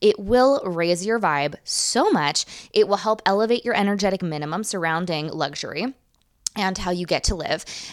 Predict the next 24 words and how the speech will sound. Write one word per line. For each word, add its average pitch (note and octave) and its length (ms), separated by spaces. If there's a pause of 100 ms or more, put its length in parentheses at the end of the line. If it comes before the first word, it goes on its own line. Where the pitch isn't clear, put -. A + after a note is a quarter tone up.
And C4 480 (240)
<laughs> - 640
I G#3 160
had B3+ 260
the, G#3+ 160
I G3+ 40
saw G#3+ 240
this B3+ 240
actually F#3+ 260
explained F3 420
recently D#3+ 400
on C#3+ 100
Instagram, G3+ 400
and F3+ 80
it - 60
makes E3 200
so E3+ 120
much E3+ 160
sense, D3+ 260
and E3 80
I D#3+ 40
love D3+ 200
this D#3 220
too. D3+ 280